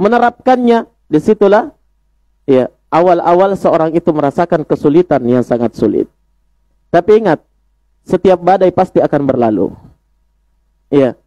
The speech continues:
setiap badai pasti akan berlalu. Ya. Semuanya akan hilang. Ya. Setelah kita mampu melewatinya dengan baik, insyaallah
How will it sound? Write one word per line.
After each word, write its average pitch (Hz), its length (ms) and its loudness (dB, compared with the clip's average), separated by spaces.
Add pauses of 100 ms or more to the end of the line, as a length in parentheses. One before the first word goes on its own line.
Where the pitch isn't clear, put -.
(240)
setiap 160 320 0
badai 160 480 0 (160)
pasti 165 320 -2
akan 190 360 0 (440)
berlalu. 170 560 0 (920)
Ya. - 240 -12 (920)
Semuanya 294 480 0
akan 247 240 0
hilang. 190 340 2 (1000)
Ya. - 320 -10
Setelah 240 360 0
kita 247 200 0
mampu 262 320 0
melewatinya 247 640 2
dengan 233 240 0
baik, 170 280 2 (440)
insyaallah 208 720 0